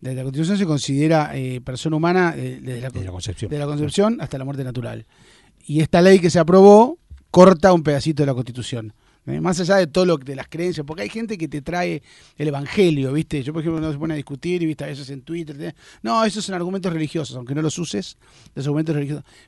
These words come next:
Speaker 1: pero es anticonstitucional y nada, y va a haber proyectos, si hay senadores, si hay diputados que tienen la intención de presentar la derogación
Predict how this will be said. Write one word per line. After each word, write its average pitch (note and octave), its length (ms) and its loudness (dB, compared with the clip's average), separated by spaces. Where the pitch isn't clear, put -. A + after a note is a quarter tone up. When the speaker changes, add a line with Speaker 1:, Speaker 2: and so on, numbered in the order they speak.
Speaker 1:
pero D3 320 -2
es F3+ 220 -2
anticonstitucional D3 920 -2
y C3+ 460 -8
nada, F#3 320 6
y D3 40 0
va D#3+ 80 2
a F3 40 2
haber F#3+ 160 4
proyectos, E3 600 0
si - 100 -4
hay F3+ 120 0
senadores, E3+ 580 4
si E3+ 80 -4
hay E3+ 80 0
diputados E3 520 -2
que D3 140 -10
tienen D#3+ 280 0
la C#3 80 -2
intención C3 560 -4
de D3 100 -2
presentar B2 500 -6
la D3 120 -6
derogación C3+ 760 -8